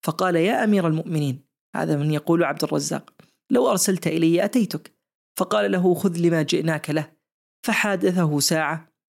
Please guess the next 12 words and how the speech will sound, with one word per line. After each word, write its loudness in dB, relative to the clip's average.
ثم 4
قال 0
له: -2
"عليك 0
دين؟" 0
قال: 0
"نعم." -4
قال: 0
"أبا 2
عباس، -2
اقض 0
دينه." -2